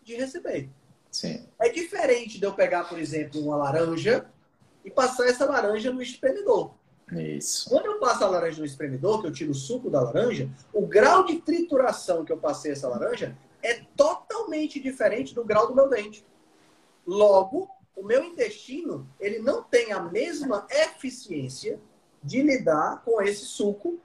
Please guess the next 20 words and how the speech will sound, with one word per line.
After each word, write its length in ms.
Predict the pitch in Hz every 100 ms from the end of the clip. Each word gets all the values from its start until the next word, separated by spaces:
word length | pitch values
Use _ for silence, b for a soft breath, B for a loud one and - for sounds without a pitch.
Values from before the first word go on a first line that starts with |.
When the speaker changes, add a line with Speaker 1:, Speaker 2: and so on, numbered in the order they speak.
| _ _
Speaker 1:
do 120 | 220
que 80 | 220
ele 140 | 247 233
lidaria 500 | 226 208 156 208 220
quando 160 | 226
eu 60 | 214
pego, 260 | 185 170
por 100 | 180
exemplo, 240 | 160 170 190
a 40 |
laranja, 320 | 208 190 208
corto 240 | 214 190 -
um 20 |
pedaço, 400 | 180 175 180 -
mastigo, 400 | 180 - 170 170 -
como 240 | 185 208
um 40 | 254
engulo, 360 | 226 208 - - -
um 100 | -
bago. 360 | 226 185 160